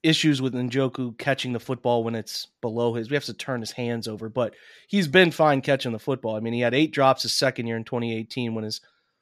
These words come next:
his, uh, highest target year, but every year after that, the, the inter-, or sorry, the drop rates have been low, two, three, two,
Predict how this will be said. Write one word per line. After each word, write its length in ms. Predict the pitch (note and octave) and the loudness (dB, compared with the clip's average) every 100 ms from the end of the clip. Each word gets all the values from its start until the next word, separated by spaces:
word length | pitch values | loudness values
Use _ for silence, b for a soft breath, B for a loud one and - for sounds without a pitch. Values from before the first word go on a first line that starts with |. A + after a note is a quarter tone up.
| _ | _
his, 180 | C3+ A#2+ | -6 -2
uh, 240 | B2 A2+ G#2+ | -2 -2 -4
highest 440 | C3+ C3+ A#2+ - | 2 2 2 -2
target 400 | C#3 C3+ A#2 A2 | 0 0 -2 -8
year, 240 | A2 G#2 | -10 -10
but 260 | G#2 A2 G2+ b b b | -6 -6 -8 b b b
every 260 | A#2+ C3+ D3 | 2 4 4
year 120 | C#3+ | 6
after 240 | C3+ C3+ | 4 2
that, 360 | B2 B2+ A#2+ A2+ _ _ _ _ _ | 2 4 4 0 _ _ _ _ _
the, 280 | D3 B2 A#2+ | -8 -6 -6
the 280 | A#2+ A#2+ A#2 | -6 -6 -2
inter-, 360 | C3 A#2 - A#2 | -2 -2 -6 -6
or 40 | |
sorry, 240 | - B2 | 2 2
the 120 | A2 A2 | 2 0
drop 300 | A#2+ A#2+ A#2+ | 2 2 2
rates 180 | A2+ | -4
have 100 | A#2 | -4
been 180 | G#2 G#2+ | -6 -6
low, 200 | A2 G#2+ | -6 -6
two, 260 | - - C#3+ | -6 -4 -4
three, 240 | - B2+ | -4 -6
two, 420 | A#2 - A#2 A2 | -4 -4 -4 -6